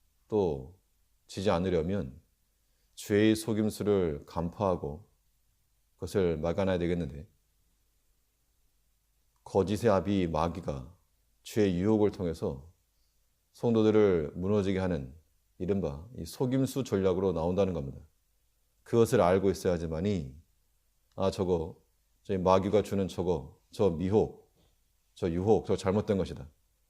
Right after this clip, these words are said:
저거 속이는 거다. 저 가짜다." 정확히 판단을 하고 분별을 해야지만이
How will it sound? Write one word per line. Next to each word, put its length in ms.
저거 180
속이는 400
거다. 260
저 160
가짜다." 560
정확히 840
판단을 360
하고 460
분별을 460
해야지만이 760